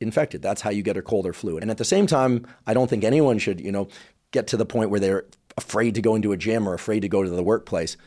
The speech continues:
But I will say, once again, if you're sick with a cold or flu, if you are coughing, sneezing, blowing your nose, runny eyes, and you're walking into work or the gym or onto public transportation and you're telling people, "I'm not contagious"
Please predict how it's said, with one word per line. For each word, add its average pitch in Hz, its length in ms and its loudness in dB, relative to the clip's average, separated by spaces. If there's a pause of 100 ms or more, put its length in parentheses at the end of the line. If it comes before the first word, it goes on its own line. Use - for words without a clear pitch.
But 104 120 2
I 98 80 4
will 151 160 6
say, 110 280 4
once 110 300 0
again, 120 340 2 (220)
if - 140 -20
you're - 80 -14
sick - 260 -4
with 165 100 0
a 170 60 -2
cold 170 240 0
or 165 80 2
flu, 123 260 2
if - 140 -8
you 143 100 2
are 90 80 -2
coughing, 147 460 -2
sneezing, 127 540 2
blowing 139 260 4
your 143 100 6
nose, 110 300 4 (220)
runny 156 260 4
eyes, 107 300 2 (400)
and 101 120 -6
you're 110 140 0
walking 143 420 2
into 127 540 2
work 123 360 2 (220)
or 110 120 -6
the 90 80 -2
gym 131 440 2
or 92 280 -2 (100)
onto 139 180 2
public 139 280 2
transportation 107 680 -4
and 92 80 -4
you're 120 140 0
telling 123 320 -2
people, 110 340 -2 (220)
"I'm 113 180 2
not 117 220 0
contagious" 123 640 -2